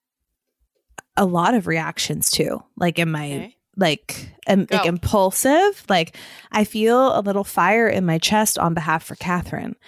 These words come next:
Speaker 2: Mm-hmm.
Speaker 1: that, like, postpartum depression and baby blues is very real.
Speaker 2: Yeah.
Speaker 1: And
Speaker 2: Yeah.
Speaker 1: everyone's postpartum experience, that aside, everyone's postpartum experience is very different.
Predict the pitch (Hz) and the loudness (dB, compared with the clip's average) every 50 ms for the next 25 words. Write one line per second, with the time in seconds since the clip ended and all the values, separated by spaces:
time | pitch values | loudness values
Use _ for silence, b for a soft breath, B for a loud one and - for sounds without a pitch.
0 | B B B 180 170 160 170 185 180 165 - - - 196 185 170 156 151 - - | B B B -20 -14 -6 0 0 0 0 0 -4 -2 0 2 2 2 0 -2 -8
1 | _ _ _ _ _ _ _ _ _ _ _ _ _ _ _ _ _ _ _ _ | _ _ _ _ _ _ _ _ _ _ _ _ _ _ _ _ _ _ _ _
2 | _ _ _ _ _ _ _ _ _ _ - - 214 240 254 - - 302 294 294 | _ _ _ _ _ _ _ _ _ _ -2 0 2 2 2 0 0 2 2 2
3 | 285 269 247 - - 202 185 - - 220 208 190 175 160 151 156 165 175 190 190 | 2 0 -2 0 0 0 0 2 2 2 2 2 2 2 2 0 0 0 2 2
4 | 190 202 220 214 - - 175 170 170 165 185 160 147 139 - - - - - - | 2 4 2 2 0 -2 -4 -4 -2 0 0 2 2 0 -2 -4 -4 -6 -6 -8
5 | _ _ _ _ 165 143 143 143 139 131 - _ _ _ _ _ _ _ _ _ | _ _ _ _ -20 -20 -18 -16 -16 -16 -18 _ _ _ _ _ _ _ _ _
6 | _ _ _ _ _ _ _ _ _ - - 208 196 196 185 185 175 175 170 165 | _ _ _ _ _ _ _ _ _ -2 2 2 4 4 2 2 2 0 -2 -4
7 | 156 - 147 143 143 - - - - 208 202 190 220 247 277 277 262 - - - | -6 -10 -16 -20 -20 -20 -18 -8 -2 0 2 2 2 2 2 0 -2 0 0 0
8 | 220 - - - - 165 165 175 202 214 - - - 254 254 262 262 269 285 294 | 0 0 -2 0 0 0 0 0 -2 -4 -4 0 0 2 2 2 2 0 -2 -2
9 | 294 - - - - _ _ _ - 226 240 220 - - 247 240 202 151 147 147 | -2 -4 -4 -4 -6 _ _ _ -2 0 0 0 0 0 2 2 2 0 -2 -6
10 | - - 220 226 269 302 302 302 - - 269 254 - - - 175 170 175 190 208 | -4 -2 2 4 4 4 2 2 0 0 0 0 0 0 0 0 0 2 0 -2
11 | - - - 233 233 233 247 254 262 254 - - 208 185 170 165 190 190 180 165 | -2 -2 0 0 2 2 2 2 0 0 -2 -2 -2 -2 -2 0 2 2 2 2
12 | 160 147 - 143 - - 143 - - | 2 0 -4 -8 -8 -8 -8 -8 -8